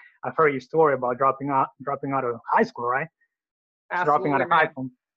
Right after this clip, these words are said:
Speaker 1: Yeah, so, so it was just, just not for me. And I, I always had this entrepreneurship, uh, spirit, and I just wanted to do something,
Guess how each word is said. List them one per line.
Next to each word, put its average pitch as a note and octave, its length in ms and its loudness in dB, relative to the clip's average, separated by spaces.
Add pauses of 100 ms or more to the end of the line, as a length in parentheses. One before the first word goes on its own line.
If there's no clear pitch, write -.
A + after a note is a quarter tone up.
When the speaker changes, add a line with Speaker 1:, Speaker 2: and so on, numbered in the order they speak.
(320)
Speaker 1:
Yeah, D#3 200 4
so, D#3 400 6
so E3 140 0
it F3 80 6
was G#3 200 6
just, G#3 420 2
just - 200 -8
not F#3 260 2
for D3+ 120 2
me. E3 220 2
And C#3+ 120 4
I, D#3 240 4 (300)
I D3+ 80 4
always F3 280 4
had E3+ 180 2
this - 240 -4 (160)
entrepreneurship, E3 960 0 (580)
uh, D3 140 2
spirit, C#3 720 0 (720)
and D3+ 640 4
I F3 140 2
just E3 200 -2
wanted F3 400 2
to C#3+ 380 2
do F3+ 140 0
something, F3 800 0